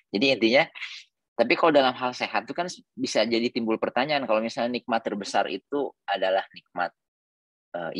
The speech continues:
iman, nomor dua tuh nikmat sehat, ada nggak sebenarnya, eh, wajar gitu kalau kita tanya, kalau dari nuan-, dalam Quran tuh ada nggak panduan untuk hidup sehat dalam Quran dan Sunnah gitu, yang kita bisa pegang sehingga kita tuh seperti, kita kalau pengen menjaga iman kita tuh kita bisa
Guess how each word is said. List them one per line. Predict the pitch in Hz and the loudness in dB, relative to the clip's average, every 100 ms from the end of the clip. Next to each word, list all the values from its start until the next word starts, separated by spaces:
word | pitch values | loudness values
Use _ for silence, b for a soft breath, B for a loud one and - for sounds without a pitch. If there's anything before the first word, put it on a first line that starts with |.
| 101 | 0
iman, | 98 90 139 190 - | 2 2 0 -6 -6
nomor | 101 92 | -2 0
dua | 92 90 | 2 0
tuh | 104 | -2
nikmat | 85 87 87 | -6 -2 -2
sehat, | - 80 107 - _ _ - | -2 -4 -2 -4 _ _ -4
ada | - 143 | 0 0
nggak | 202 202 | 2 0
sebenarnya, | 117 107 98 90 87 - _ _ _ _ _ - | 0 0 2 0 -4 -6 _ _ _ _ _ -10
eh, | 85 87 85 85 82 | -6 -4 -4 -4 -2
wajar | 95 113 104 139 123 | 0 0 4 2 2
gitu | 92 92 | -2 -2
kalau | 95 | 0
kita | 87 - 90 - | 0 -2 -4 -2
tanya, | 78 110 - _ | -4 -4 -6 _
kalau | 104 104 | 0 2
dari | 104 101 | 2 2
nuan-, | 101 101 - _ | 2 0 0 _
dalam | 101 98 98 | 0 2 2
Quran | - - 107 | 0 0 0
tuh | 175 117 | 2 2
ada | 131 | 2
nggak | 170 135 | 0 -2
panduan | 101 95 92 101 92 | -2 -4 -2 -4 -4
untuk | 92 - - | -14 -14 -10
hidup | 92 90 | -8 -6
sehat | - 95 92 | -4 -2 -2
dalam | - 87 82 - | 0 -2 -2 -2
Quran | 90 101 87 | 0 2 0
dan | 82 | -6
Sunnah | - 85 82 - | -6 -6 -6 -8
gitu, | - - _ _ b b | -20 -20 _ _ b b
yang | 95 | -4
kita | 101 117 | 2 4
bisa | 110 120 98 | 4 0 0
pegang | 95 82 107 135 | -2 0 0 0
sehingga | - 95 107 | -4 -4 -4
kita | 104 113 | 0 -2
tuh | - - | -2 -6
seperti, | 107 101 117 | -4 -6 -4
kita | - - | -2 2
kalau | 123 | 2
pengen | 110 107 110 | 2 0 0
menjaga | 107 104 104 101 | -2 0 2 2
iman | 101 104 98 95 | 0 -2 -4 -4
kita | 95 101 101 | -4 -2 -2
tuh | 151 | -4
kita | 104 143 | -2 -2
bisa | 120 - 107 | -2 0 0